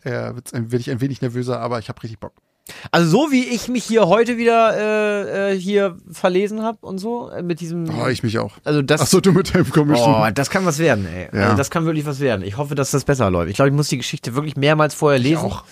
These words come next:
Speaker 1: Ich
Speaker 2: damit
Speaker 1: muss
Speaker 2: er die aus dem F F kommt.
Speaker 1: Ich will die eigentlich auswendig vortragen.
Speaker 2: Oh,
Speaker 1: Mit so einem
Speaker 2: als ob. Als ob.
Speaker 1: <laughs> Wie so Poetry Slam.
Speaker 2: Er ging langsam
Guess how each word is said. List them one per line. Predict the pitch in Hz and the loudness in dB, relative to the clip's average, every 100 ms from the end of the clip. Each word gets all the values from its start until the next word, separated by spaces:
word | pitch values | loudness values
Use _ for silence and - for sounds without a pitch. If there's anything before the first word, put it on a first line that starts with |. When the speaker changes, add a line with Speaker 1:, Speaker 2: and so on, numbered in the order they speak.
| - - - | -20 -20 -12
Speaker 1:
Ich | - - | -10 -4
Speaker 2:
damit | 117 135 | 0 0
Speaker 1:
muss | - | 2
Speaker 2:
er | 143 135 | 2 2
die | 139 160 | 0 2
aus | 139 | 0
dem | 143 | -2
F | 131 - | -8 -6
F | - | -8
kommt. | - 104 131 - - | -6 -8 -8 -14 -6
Speaker 1:
Ich | 135 | 0
will | 196 | 2
die | 208 | 2
eigentlich | 165 - | 0 0
auswendig | 185 175 170 143 160 | 0 2 0 -2 -2
vortragen. | 160 - 120 117 120 - | -2 -2 -8 -10 -12 0
Speaker 2:
Oh, | 135 | 2
Speaker 1:
Mit | 139 135 | 2 2
so | 131 | 0
einem | 123 | 0
Speaker 2:
als | 123 - - | -2 -4 -6
ob. | 104 - - 98 | -6 -6 -8 -2
Als | 123 143 139 | 2 2 0
ob. | - 104 - - | -6 -10 -10 -20
Speaker 1:
<laughs> | - | -4
Wie | 156 | 0
so | 151 | 0
Poetry | - 180 165 - | 2 2 2 0
Slam. | 117 131 120 113 - _ _ _ _ _ _ - | -6 -2 -2 -2 -10 _ _ _ _ _ _ 0
Speaker 2:
Er | 160 | 0
ging | 170 233 156 92 87 _ _ _ _ _ _ - | 2 0 -2 -6 -16 _ _ _ _ _ _ -2
langsam | 139 196 151 95 92 80 80 | 0 0 -2 -8 -10 -10 -16